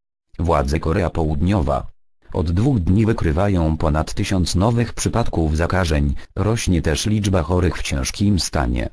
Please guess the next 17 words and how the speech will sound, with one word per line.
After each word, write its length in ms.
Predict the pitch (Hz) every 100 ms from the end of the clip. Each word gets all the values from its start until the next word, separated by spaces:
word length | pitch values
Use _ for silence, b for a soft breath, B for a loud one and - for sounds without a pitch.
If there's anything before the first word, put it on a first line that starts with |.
| - _ _ _ -
W 100 | -
czwartek 480 | - 87 80 98 85
zgłoszono 600 | 80 90 80 123 127 87
dwadzieścia 640 | 82 85 135 147 131 101
dwa 240 | 82 87
zgony 340 | 82 82 76 78
na 140 | 82
covid 360 | 95 95 92 87
dziewiętnaście, 760 | 98 82 76 110 131 - 87
najwięcej 600 | 85 82 110 120 87 76
w 80 | -
ciągu 340 | 80 73 71
jednej 380 | 80 110 117 107
doby 340 | 82 120 120
od 140 | 90 -
początku 500 | 92 - 127 - 104
pandemii. 640 | 85 80 80 71 65 58